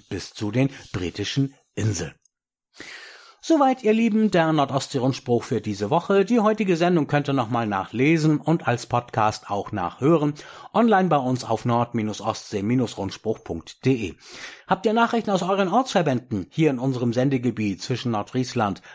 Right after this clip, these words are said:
Hamburg, Rostock, der Lübecker Bucht, Schwerin und umzu? Super, dann schickt uns eure Beiträge an die Redaktion Nordostsee-Rundspruch. Das geht am einfachsten per E-Mail. Folgende Adresse:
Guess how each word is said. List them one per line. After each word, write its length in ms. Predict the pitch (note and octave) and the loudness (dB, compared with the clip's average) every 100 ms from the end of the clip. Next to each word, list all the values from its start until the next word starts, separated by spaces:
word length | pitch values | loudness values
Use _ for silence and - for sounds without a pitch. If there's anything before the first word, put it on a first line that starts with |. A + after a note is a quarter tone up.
| - | -4
Hamburg, 680 | A#2+ C#3 A#2+ G2+ F2 - | 0 0 2 0 -2 -4
Rostock, 520 | F#2+ B2 - A2 F#2+ - - - | -2 -2 0 0 0 -6 -20 -8
der 80 | G2+ | -6
Lübecker 460 | G#2 A#2 G#2 G#2 G2 | -4 -2 -2 -2 0
Bucht, 360 | B2+ B2 - - | 0 0 -6 -16
Schwerin 520 | - A#2 A2 C3+ C#3+ | -6 -2 2 2 2
und 220 | A2+ A2 | -2 -6
umzu? 460 | G#2 A2 F3 A#3+ F3 | -6 -4 2 2 2
Super, 480 | A2 G#2+ B3+ B3+ G#3+ | -4 0 2 2 2
dann 160 | F3+ | 2
schickt 220 | - G3 | -2 -2
uns 120 | F3+ D#3 | 0 2
eure 240 | D3 C3 | 2 2
Beiträge 640 | A2 A2+ - A2+ G#2+ G#2+ - - - - - | 2 0 0 -2 0 0 -2 -12 -20 -20 -2
an 120 | C3+ | 0
die 60 | B2+ | 2
Redaktion 560 | A#2+ A2+ - A#2+ G#2+ - - - | 2 0 0 -2 -2 -6 -14 -8
Nordostsee-Rundspruch. 1160 | F#2 - F3 - G#3+ F#3 F#3+ - - E3 D#3 | -6 -2 -2 0 0 2 0 -2 0 2 2
Das 200 | - A#2+ | 0 -2
geht 160 | - A#2+ | -2 -2
am 140 | G#2+ | 0
einfachsten 480 | G#2+ A#2 G#2 - G#2 | -2 -2 -4 -4 -8
per 200 | F#2+ F2+ | -6 -2
E-Mail. 440 | D3+ G3 D#3 C#3+ C#3+ | 2 4 4 4 2
Folgende 440 | - A2+ A2 F2 | 2 0 0 -4
Adresse: 500 | G2 A#2 C3+ C#3+ C3+ | -4 -4 0 0 0